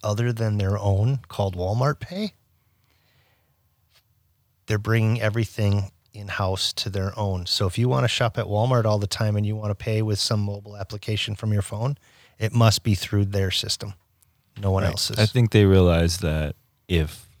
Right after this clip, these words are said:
Speaker 3: you're there, you don't wanna be there anyway.
Speaker 2: <laughs>
Speaker 3: So you probably don't wanna even use your own form of payment. You might as well just use theirs 'cause they're just, they've got you anyway.
Speaker 1: Hey, I had a, I had a cart full of stuff one night.
Speaker 3: Yeah.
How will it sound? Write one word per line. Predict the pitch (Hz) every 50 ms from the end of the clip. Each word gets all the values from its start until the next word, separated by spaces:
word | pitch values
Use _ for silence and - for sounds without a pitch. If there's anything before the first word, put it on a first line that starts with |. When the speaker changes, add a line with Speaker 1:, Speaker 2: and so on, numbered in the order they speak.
| _ _ _ _
Speaker 3:
you're | - 98 92 87 85 82
there, | 78 82 82 85
you | 85 87 87
don't | 82 82 62
wanna | 65 78 78 76
be | 73 82 80
there | 80 87 87 82
anyway. | 82 87 90 95 95 101 101 101 101 - -
Speaker 2:
<laughs> | - - - - 156 160 - - 180 156
Speaker 3:
So | - - 95
you | 87 -
probably | 156 156 107 101 95 90 92 92 95 95
don't | 92 95 92 90 90 87
wanna | 92 95 95 95 92 90
even | 92 92 90 92 87
use | 90 90 87 87
your | 90 90
own | 87 85 87 90 - - -
form | - - 104 90 85
of | 85 85 -
payment. | - 110 107 113 113 113 110 87 95
You | 101
might | 87 80 78
as | 78 78
well | 73
just | 73 76 73 -
use | 69 69 69 69 -
theirs | - 64 65 64 62 - -
'cause | - 104 87
they're | 82 82 78 76
just, | 78 - - - - -
they've | - 90 85 80
got | - 87 87 87 - -
you | 95 82
anyway. | 80 80 76 71 71 71 71 69 82 87 - - _ _
Speaker 1:
Hey, | - 123 143 131
I | 123 117
had | 135 135
a, | 113 - -
I | 120
had | 123
a | 120
cart | - - 127 120 131 -
full | - 160 143
of | 135 120
stuff | - - 143 180 190 - -
one | 110 101 98
night. | 92 92 92 87 - - - _ _ _ _ _
Speaker 3:
Yeah. | - 90 90 98 104